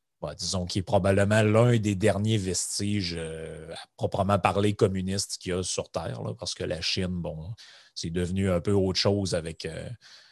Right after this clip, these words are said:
avec le temps. Il y a quand même, euh, quand même une certaine économie de marché en, en, en Chine. Euh, il y a quoi ? Il y a,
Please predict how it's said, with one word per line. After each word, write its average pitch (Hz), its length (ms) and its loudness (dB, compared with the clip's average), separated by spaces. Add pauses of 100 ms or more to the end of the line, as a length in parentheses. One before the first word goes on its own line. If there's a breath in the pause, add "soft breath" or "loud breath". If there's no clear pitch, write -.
(100)
avec 85 300 -4
le 87 120 0
temps. 98 220 -6
Il 113 60 -4
y - 20 -4
a 95 60 -6
quand 82 160 -6
même, 92 180 -4
euh, 80 180 -6 (220)
quand 92 100 -6
même 98 160 -4
une 95 120 -4
certaine 113 580 2
économie 98 560 -2
de 98 60 -4
marché 92 500 -4
en, 82 80 -6
en, 85 680 -10
en 85 40 -6
Chine. 107 500 -4 (380 loud breath)
Euh, 80 460 -2
il 82 80 -6
y - 20 -2
a 87 60 -4
quoi ? 98 260 0
Il 92 60 2
y - 20 2
a, 87 60 -2